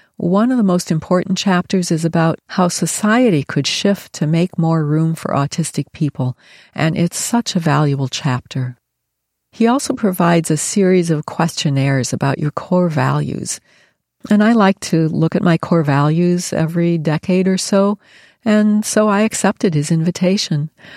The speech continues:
I spent some time reflecting on my core values at this stage of life in light of being autistic, and it was fascinating.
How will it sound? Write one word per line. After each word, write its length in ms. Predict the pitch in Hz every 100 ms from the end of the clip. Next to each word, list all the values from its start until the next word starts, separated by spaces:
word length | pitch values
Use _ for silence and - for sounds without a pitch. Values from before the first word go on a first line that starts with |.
| -
I 80 | -
spent 340 | 175 - 220 -
some 180 | 226
time 360 | 208 202 180 175
reflecting 580 | 156 - 170 196 - 175
on 160 | 151
my 320 | 147 147 147 151
core 320 | - - 202
values 520 | 185 147 175 202 160 170
at 120 | -
this 160 | 196
stage 340 | - - 190 180
of 100 | 185
life 480 | 175 202 139 - -
in 240 | 160 160 165
light 240 | 170 185
of 80 | 165
being 180 | 180 175
autistic, 600 | 180 - 208 - 160 - _ _ _ _
and 140 | 151
it 80 | 147
was 180 | 151 -
fascinating. 840 | - 185 262 - 139 131 131 123